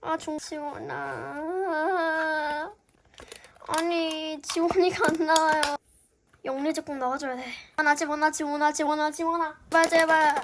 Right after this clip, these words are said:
아, 원영아, 지원이 데려와줘. 진짜 한 번만 와줘. 유진이, 제발. 제발, 제발. 아, 중복.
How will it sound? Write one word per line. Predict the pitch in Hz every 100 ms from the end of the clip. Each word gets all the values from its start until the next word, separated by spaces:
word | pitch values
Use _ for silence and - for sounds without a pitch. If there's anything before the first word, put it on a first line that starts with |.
| -
아, | 262 294 285 -
원영아, | 262 277 302 339 330
지원이 | 330 311 320 330
데려와줘. | 320 320 311 311 311 294 262 294 - 1077 1077 1077 - - - - - - - - - - - - - - - -
진짜 | 294 285 269
한 | 302
번만 | 330 302 226
와줘. | 220 220 - - - - - - - - - - - - - _ _ _ _ - - _ _ _ _ _ _ _ - _ - - - - - - - _ _ _ _ _ _
유진이, | 262 269 277 247 262 508 523 -
제발. | 349 359 311 - - _ _ _ _ _ - - _
제발, | - 320 320
제발. | 320 320 302 - _ _ _ _ _ _ _ _ -
아, | 208 185 _ _ _ _ _ _ _ _ _ _ _ _ _
중복. | - 202 196 190 208